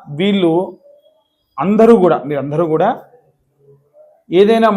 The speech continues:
మంత్రం చదివితే మంచిది అనుకుంటే క్లిష్టమైనటువంటి పరిస్థితుల్లో ఉన్నారనుకోండి, మనకు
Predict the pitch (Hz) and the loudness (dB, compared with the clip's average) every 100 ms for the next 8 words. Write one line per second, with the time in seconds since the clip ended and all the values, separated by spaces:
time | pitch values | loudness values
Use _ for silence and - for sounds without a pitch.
0 | 180 180 226 226 208 202 190 185 190 190 | 0 0 -2 -2 0 0 0 -2 -2 -2
1 | 190 - - 156 170 170 180 170 160 165 | -4 -12 -10 -6 -6 -6 -6 -6 -8 -10
2 | _ _ - 151 160 147 127 151 156 - | _ _ -12 -10 -8 -8 -4 -2 -2 -4
3 | - - _ - 196 - - 233 233 220 | -20 -20 _ -12 -12 -12 -2 2 4 4
4 | 202 196 185 208 180 185 175 175 175 156 | 0 -2 -2 0 -2 -2 -4 -2 -2 -2
5 | 156 147 135 139 127 120 _ _ _ _ | -6 -8 -10 -14 -16 -18 _ _ _ _
6 | _ _ _ _ _ _ _ _ _ 160 | _ _ _ _ _ _ _ _ _ -2
7 | 175 196 | 0 0